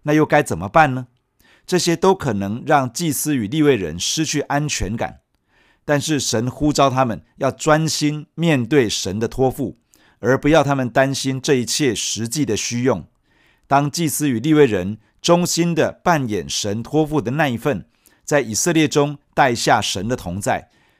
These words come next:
带领以色列百姓认真地回应神，谨守遵行神的话语，神自己就会丰富供应祭司与利未人的需用，使他们一无所缺。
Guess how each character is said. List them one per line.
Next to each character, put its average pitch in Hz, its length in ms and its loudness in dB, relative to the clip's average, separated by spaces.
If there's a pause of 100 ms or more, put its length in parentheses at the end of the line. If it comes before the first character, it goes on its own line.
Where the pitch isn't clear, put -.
(160)
带 156 220 4
领 117 180 -2
以 98 100 -10
色 160 200 -2
列 151 120 2
百 87 180 -2
姓 107 300 -4
认 143 240 0
真 139 240 0
地 117 80 0
回 104 200 -6
应 139 180 -4
神， 92 380 -8 (280)
谨 127 320 -4
守 107 300 -2
遵 151 300 0
行 101 260 -4
神 101 260 -6
的 127 80 -2
话 139 280 4
语， 82 200 -14 (360)
神 113 340 -4
自 156 160 -2
己 - 320 -10
就 131 160 -2
会 110 180 0
丰 156 380 2
富 143 180 0
供 135 300 0
应 139 240 -2 (300)
祭 165 180 -4
司 135 420 -4
与 87 200 -10
利 160 160 0
未 139 100 6
人 90 160 -2
的 98 80 -4
需 143 300 -2
用， 127 200 0 (240)
使 - 220 -4
他 123 160 -2
们 117 280 -4
一 165 120 0
无 104 240 -4
所 80 300 -4
缺。 113 420 -4